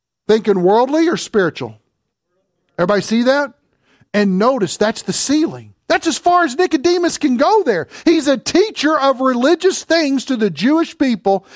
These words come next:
and that's his capacity for thought. Spiritual birth never occurred to him. Everybody see how crazy that is? How about this? Put your finger right here.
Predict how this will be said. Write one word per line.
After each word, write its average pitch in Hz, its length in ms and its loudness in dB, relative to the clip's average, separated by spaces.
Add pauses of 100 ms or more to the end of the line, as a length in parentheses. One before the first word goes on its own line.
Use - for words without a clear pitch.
(120)
and 180 180 0
that's 220 240 -2
his 202 180 -2
capacity 151 640 -6
for 127 180 -10
thought. 120 520 -8 (960)
Spiritual 180 540 -2
birth 196 500 -4 (360)
never 147 400 -6
occurred 139 420 -6
to 113 140 -10
him. 101 160 -20 (120)
Everybody 208 200 -4
see - 140 -6
how 208 60 -2
crazy 202 400 -6
that 294 180 -4
is? 330 340 -12 (520)
How 262 80 0
about 285 240 -2
this? 170 400 -4 (420)
Put 220 180 -2
your 302 100 -2
finger 214 340 -2
right 139 240 -2
here. 143 240 -8